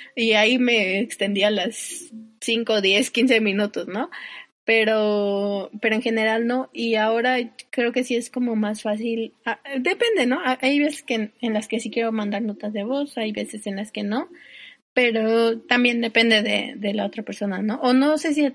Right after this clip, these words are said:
a ti te pasa que a veces están hablando, sí, solo por mensaje escrito y de repente te mandan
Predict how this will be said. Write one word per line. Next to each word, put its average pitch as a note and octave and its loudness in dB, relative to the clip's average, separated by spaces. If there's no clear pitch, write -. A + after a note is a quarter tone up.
a A#3+ 0
ti A#3 -2
te A3 2
pasa A3+ 0
que G#3 -2
a G3 0
veces A#3 -2
están A3 -2
hablando, G#3 -2
sí, A3 -6
solo G#3+ -2
por F#3+ -6
mensaje G#3 -2
escrito A#3+ -2
y D4 2
de A3 2
repente A3+ 0
te A3+ -4
mandan A3 0